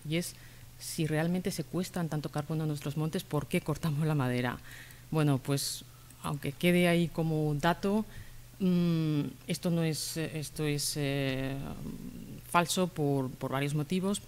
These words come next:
pero, mm, en principio, los montes maduros no absorben C O dos, es decir, eh, la madera juega con la absorción de C O dos cuando una masa forestal, un bosque, está creciendo. Por lo tanto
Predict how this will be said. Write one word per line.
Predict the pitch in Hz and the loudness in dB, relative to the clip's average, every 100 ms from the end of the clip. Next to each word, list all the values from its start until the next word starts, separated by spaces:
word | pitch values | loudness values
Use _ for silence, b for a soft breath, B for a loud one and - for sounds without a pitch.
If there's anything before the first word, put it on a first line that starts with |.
| - | 0
pero, | 160 151 - - - - | 2 2 -2 -12 -18 -4
mm, | 165 147 147 156 - | 2 4 2 0 -2
en | 160 151 | 0 2
principio, | 156 143 147 139 135 135 - B B B | 0 0 -2 0 -2 -4 -8 B B B
los | - 147 147 147 160 | 2 4 4 2 2
montes | 175 185 | 2 2
maduros | 165 160 165 170 | 2 4 2 0
no | 156 151 151 147 - | 2 4 4 0 -4
absorben | 151 - 143 139 | -4 0 2 0
C | 143 139 | 0 -2
O | |
dos, | 127 123 127 | 0 -4 -4
es | 139 | -4
decir, | 143 - 135 - B B B B - | -4 -2 -4 -6 B B B B -8
eh, | - 156 151 | 0 4 4
la | 143 | 6
madera | 139 165 165 | 4 4 2
juega | - 180 185 185 202 - B B - | 2 2 4 2 0 -4 B B -2
con | 160 156 | 2 4
la | |
absorción | 147 151 - 165 | 2 0 2 2
de | 151 | 2
C | 160 | 2
O | 151 | 2
dos | 165 190 | 2 0
cuando | - 147 143 131 135 131 123 B - - | -2 2 2 2 0 0 -4 B -10 -2
una | 165 151 | 2 2
masa | 151 185 156 | 2 0 -2
forestal, | 143 143 165 151 | -2 -2 0 0
un | 143 | 0
bosque, | 151 - | -2 -4
está | 147 147 | -4 -4
creciendo. | - 131 - 131 120 123 | -4 -8 -4 -4 -4 -8
Por | - 151 | -4 0
lo | 147 | 0
tanto | 147 147 139 - | 0 0 0 -4